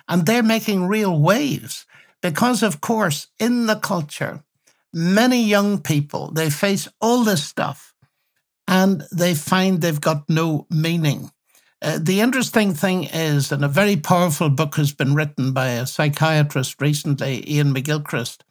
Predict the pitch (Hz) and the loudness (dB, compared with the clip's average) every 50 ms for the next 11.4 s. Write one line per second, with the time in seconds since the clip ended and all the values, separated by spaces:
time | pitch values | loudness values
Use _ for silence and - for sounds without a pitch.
0 | _ _ _ _ _ _ _ _ _ _ _ 151 151 156 156 - - 180 175 147 | _ _ _ _ _ _ _ _ _ _ _ -2 -2 -2 -2 -4 -4 -2 0 0
1 | 147 - - 202 196 185 175 156 170 180 185 160 180 165 151 147 147 - 202 214 | 0 2 2 2 2 4 2 2 2 2 2 0 0 2 2 0 2 0 0 0
2 | 208 165 - 139 - - - _ _ _ _ _ - 175 180 - - - - 196 | 0 -2 -2 -4 -8 -12 -14 _ _ _ _ _ -4 -2 -2 -2 -4 -6 -4 -2
3 | 185 175 175 175 180 156 147 180 214 247 277 240 - 233 214 180 180 190 151 - | 0 0 0 0 0 0 2 2 2 2 2 2 0 0 -2 0 -2 -2 0 0
4 | 202 190 170 - - 160 147 143 - - 220 285 294 254 240 226 190 208 147 147 | 0 0 0 -2 -2 -2 -2 0 0 2 2 2 2 2 2 2 2 0 -2 -2
5 | - - _ _ _ _ _ _ _ _ 143 156 170 185 190 214 240 254 240 233 | -8 -18 _ _ _ _ _ _ _ _ -4 -2 -2 0 2 2 2 2 2 0
6 | 208 147 - - 214 190 185 170 151 139 - 110 - - 175 175 175 170 175 196 | -2 -2 0 0 2 2 4 2 2 0 0 -2 -4 0 0 2 4 4 4 4
7 | 214 196 - - - 196 175 170 147 147 156 160 170 151 120 147 - - - _ | 2 0 -2 -2 -2 0 2 2 2 0 0 0 -2 -2 -2 -4 -10 -18 -20 _
8 | _ _ _ _ _ _ _ _ _ 151 143 143 - - 185 180 - - 175 165 | _ _ _ _ _ _ _ _ _ -18 -18 -16 -2 0 0 0 2 0 0 0
9 | 165 170 - - - 143 135 143 - 202 214 202 196 190 180 180 180 180 165 156 | 0 -2 -4 -4 -4 -4 -4 0 2 2 4 4 4 2 2 2 0 2 2 0
10 | 147 - - 165 165 170 160 156 147 151 160 170 160 151 151 143 139 127 151 151 | 0 2 2 2 2 2 2 4 4 2 2 2 2 4 4 4 4 2 2 0
11 | 156 156 139 - - - - | 0 0 -2 -2 -4 -10 -18